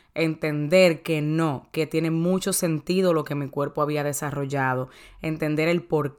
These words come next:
qué es que yo me iba a la comida, el por qué no podía parar de comer, fue totalmente liberador para mí y por eso quiero traértelo a ti como ya mi amiga. Si ya tú has escuchado varios episodios, nosotros somos amigas, tú tienes que enviarme,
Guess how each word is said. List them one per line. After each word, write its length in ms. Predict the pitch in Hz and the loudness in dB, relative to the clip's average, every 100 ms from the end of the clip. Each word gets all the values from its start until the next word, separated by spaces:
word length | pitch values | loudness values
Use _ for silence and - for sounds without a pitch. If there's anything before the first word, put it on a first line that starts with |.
| - | -2
qué 320 | 208 185 - - _ - | 2 2 0 -10 _ -4
es 200 | 160 - | -4 -2
que 160 | 160 | -2
yo 120 | 151 | 0
me 200 | 151 147 | 0 0
iba 260 | 151 147 143 | 0 0 2
a 40 | |
la 140 | 143 143 | 0 -2
comida, 580 | 143 143 147 139 131 - - _ | -4 -2 -2 -4 -6 -8 -20 _
el 140 | 156 147 | -6 -2
por 280 | 160 147 - | -2 -2 0
qué 200 | 180 175 | 0 2
no 120 | 160 | 0
podía 340 | 160 156 151 | -2 -2 -2
parar 300 | 156 143 143 | 0 0 0
de 100 | 147 | -2
comer, 500 | 143 143 139 131 135 - | -4 -4 -2 -4 -8 -14
fue 320 | _ - 170 165 | _ -4 0 2
totalmente 600 | 175 165 160 160 165 160 | 0 0 0 -2 -2 -2
liberador 600 | 151 147 139 139 139 147 | -2 -2 -2 -2 -4 -4
para 240 | 143 135 | -4 -2
mí 280 | 143 151 147 | -2 -2 -4
y 80 | 147 | -6
por 160 | 143 139 | -6 -6
eso 240 | 135 147 | -6 -6
quiero 200 | 156 151 | -4 -4
traértelo 500 | 147 143 143 147 143 | -4 -4 -4 -2 -2
a 160 | 135 - | -2 -4
ti 220 | 147 135 - - - - | -6 -8 -18 -20 -20 -12
como 420 | 151 143 139 135 - _ - | -6 -4 -4 -4 -10 _ -8
ya 180 | 151 143 | -4 -2
mi 100 | 180 | 0
amiga. 580 | 190 170 226 277 151 - | 0 -2 -2 -4 -6 -10
Si 180 | - 151 | -8 -4
ya 160 | 143 | -2
tú 60 | 180 | -2
has 80 | 208 | -2
escuchado 400 | 233 233 226 233 | -2 -2 0 2
varios 220 | 233 226 | 2 0
episodios, 440 | 226 214 190 247 | 0 -2 -2 -2
nosotros 280 | 208 180 214 | -2 -4 -6
somos 260 | 233 247 240 | -6 -4 -4
amigas, 400 | 214 247 175 170 | -4 -4 -4 -4
tú 100 | 170 | -6
tienes 220 | 180 208 | -6 -6
que 60 | 226 | -6
enviarme, 760 | 226 202 185 190 208 226 226 | -6 -4 -2 -2 0 -2 -4